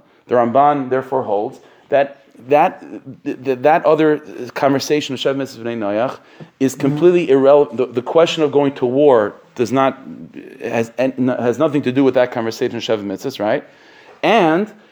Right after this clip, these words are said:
the Inyan Shev Mitzvah B'nai Noach is only going to be relevant for those Goyim that are living in Eretz Yisrael proper, that they're now citizens of Eretz Yisrael.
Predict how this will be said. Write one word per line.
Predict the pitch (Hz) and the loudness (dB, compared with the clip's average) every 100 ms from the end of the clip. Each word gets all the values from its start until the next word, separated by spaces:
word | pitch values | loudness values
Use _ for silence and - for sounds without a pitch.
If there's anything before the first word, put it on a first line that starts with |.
| _ - | _ -6
the | 139 | -2
Inyan | 156 190 | 2 2
Shev | 170 170 165 | 4 4 4
Mitzvah | 156 147 | 0 -2
B'nai | 160 156 | -2 0
Noach | 117 131 | 0 0
is | 131 127 | -4 -2
only | 135 156 180 | 2 2 2
going | 143 151 151 | 0 0 -2
to | 139 | -6
be | 165 | 0
relevant | 135 113 113 117 151 - _ _ | 4 4 4 0 -6 -10 _ _
for | - 123 | -6 0
those | 123 143 151 - - 101 | 4 4 2 -4 -20 0
Goyim | 120 113 127 143 | 4 4 2 0
that | 131 | 0
are | 127 | 2
living | 123 139 | 2 2
in | 123 | 0
Eretz | 113 113 | -2 -4
Yisrael | 113 135 | -4 -2
proper, | 139 240 175 107 | 2 2 2 -2
that | 113 113 | 0 0
they're | 131 | 0
now | 147 131 139 143 139 | 0 2 2 2 -2
citizens | - - 208 117 117 | -6 -4 -2 -4 -8
of | 120 | -4
Eretz | 127 127 | -2 -2
Yisrael. | 151 - 226 98 | -6 -4 0 0